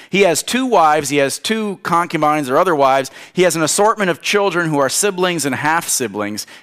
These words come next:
Can you imagine the jealousy? The, the competing for attention, the favoritism that would be there here in his family.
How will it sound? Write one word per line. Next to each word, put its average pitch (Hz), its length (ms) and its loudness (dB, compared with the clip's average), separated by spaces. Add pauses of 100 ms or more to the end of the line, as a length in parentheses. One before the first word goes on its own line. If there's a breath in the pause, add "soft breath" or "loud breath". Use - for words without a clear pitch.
Can 196 80 -6
you 202 60 -4
imagine 226 320 -6
the 208 80 -10
jealousy? 113 640 -4 (1700)
The, 156 140 0
the 151 120 -2
competing 180 560 -2
for 160 200 0
attention, 151 560 -2
the 127 100 -2
favoritism 170 960 -2 (760)
that 131 180 -2
would 131 180 -2
be 143 180 0
there 147 380 0
here 143 240 0
in 139 60 -2
his 127 140 -8
family. 135 500 -4